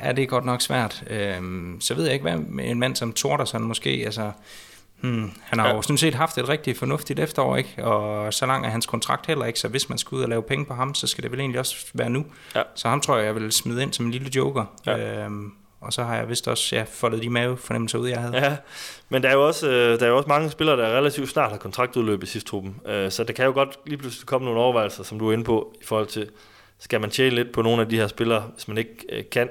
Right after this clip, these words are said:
Speaker 2: forlænge med dem, eller ikke ønsker at forlænge med dem, eller de ikke ønsker at forlænge. Så det, det kunne jo godt indikere, at der kunne ske noget, øh,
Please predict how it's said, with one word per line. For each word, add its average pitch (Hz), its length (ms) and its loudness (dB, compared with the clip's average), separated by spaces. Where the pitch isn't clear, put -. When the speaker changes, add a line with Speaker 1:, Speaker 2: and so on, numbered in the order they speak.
Speaker 2:
forlænge 113 320 2
med 104 100 0
dem, 104 100 -8
eller 82 120 -6
ikke 98 160 -8
ønsker 120 220 -6
at 95 60 -6
forlænge 107 260 -2
med 104 100 0
dem, 98 200 -8
eller 92 200 -4
de 123 100 4
ikke 113 140 4
ønsker 110 220 0
at - 40 -4
forlænge. 104 280 2
Så - 180 0
det, 135 220 2
det 147 100 2
kunne 175 120 4
jo 151 80 4
godt 135 160 4
indikere, 117 400 2
at 101 80 -2
der 101 60 -6
kunne - 120 -10
ske 123 160 0
noget, 101 340 0
øh, 98 240 -4